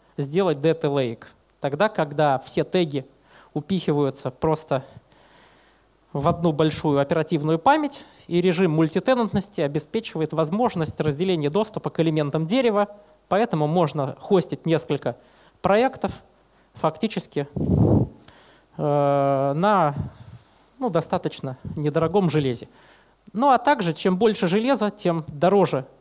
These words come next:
синхронизация и тем больше вероятность ошибки. Поэтому, если мы сможем на большем количестве узлов просто скопировать эту базу,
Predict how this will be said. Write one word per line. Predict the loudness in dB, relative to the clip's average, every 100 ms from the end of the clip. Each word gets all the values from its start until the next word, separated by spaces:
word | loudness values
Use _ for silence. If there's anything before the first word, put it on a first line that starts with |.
| _ _ -8
синхронизация | -6 -2 2 2 4 2 0 -2 -2 -4
и | -10
тем | -4 -2
больше | 0 0 -2
вероятность | -2 0 0 -2 -4 -4
ошибки. | -4 -4 -6 -16 -6
Поэтому, | -2 -2 -4 -4 -6 -8 -20 _ _ _ _ _
если | -2 -2 0 -2
мы | 0 0
сможем | 2 2 2 -2 -6 -8
на | 0 0
большем | 2 0 0 -2
количестве | -2 -2 -4 -2 0
узлов | 2 0 0
просто | 0 0 -2
скопировать | -6 -4 -2 0 0 0
эту | -2 -4
базу, | 0 0 -2